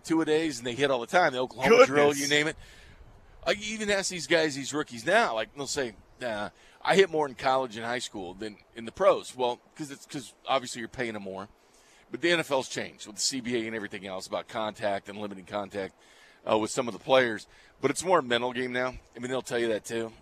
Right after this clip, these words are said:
Speaker 1: They said, "Yeah, this is fine. This is, you know, we get our work in or whatever." The real work happens in those classrooms. When those coaches are looking,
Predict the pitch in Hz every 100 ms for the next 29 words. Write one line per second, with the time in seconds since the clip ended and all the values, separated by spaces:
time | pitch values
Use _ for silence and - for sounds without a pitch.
0 | - 117 127 120 135 135 135 - 104 135
1 | 127 123 120 107 101 - 117 110 101 104
2 | 95 98 123 123 123 117 110 113 110 -
3 | - - - 117 151 139 127 - 123 117
4 | 110 104 104 78 - 113 98 80 - -
5 | - - - - - 123 131 - 143 135
6 | 113 101 101 117 - 110